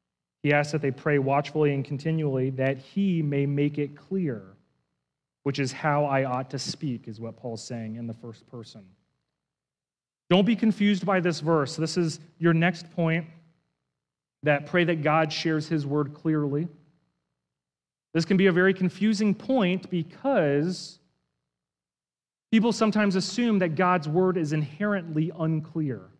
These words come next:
that it's tricky, that it has hidden meaning that one cannot understand based on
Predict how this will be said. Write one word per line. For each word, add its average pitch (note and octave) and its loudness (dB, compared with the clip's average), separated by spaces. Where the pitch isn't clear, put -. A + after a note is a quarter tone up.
that D#3+ 2
it's D3+ -4
tricky, A2+ -4
that E3+ 4
it E3 0
has E3 2
hidden G3+ 2
meaning F3 2
that C#3 0
one D#3+ 0
cannot D#3 -2
understand C#3+ -6
based C3 -6
on B2 -6